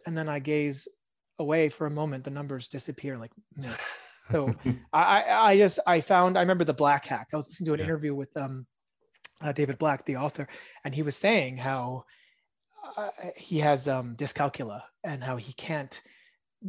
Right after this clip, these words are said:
Speaker 1: do lots of number crunching. And I remember thinking, "Yes, I can't either. This roll under idea, it's amazing," you know? Um, so there's a lot of different discovery points. Dungeon World itself,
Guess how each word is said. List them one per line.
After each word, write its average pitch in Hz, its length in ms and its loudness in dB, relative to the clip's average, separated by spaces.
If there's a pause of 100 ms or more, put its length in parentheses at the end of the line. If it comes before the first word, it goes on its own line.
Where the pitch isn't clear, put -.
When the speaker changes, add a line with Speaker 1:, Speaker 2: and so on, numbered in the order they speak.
(100)
Speaker 1:
do 135 420 -2
lots 135 280 -4
of 139 100 -8
number 143 280 -4
crunching. 127 420 -12
And 143 160 -10
I 156 120 -2
remember 147 260 -2
thinking, 123 260 -8
"Yes, 170 640 2 (100)
I 160 140 4
can't 208 320 2
either. 202 460 2
This 156 160 2
roll 202 280 6
under 208 300 6
idea, 127 420 0
it's 117 220 -10
amazing," 147 600 2
you 139 80 -4
know? 135 240 -4 (440)
Um, 143 300 -2 (320)
so 202 160 6
there's 202 160 6
a 220 40 6
lot 262 180 8
of 214 80 2
different 208 240 2
discovery 170 440 0
points. 165 360 -4 (140)
Dungeon 277 400 4
World 185 240 4
itself, 185 800 2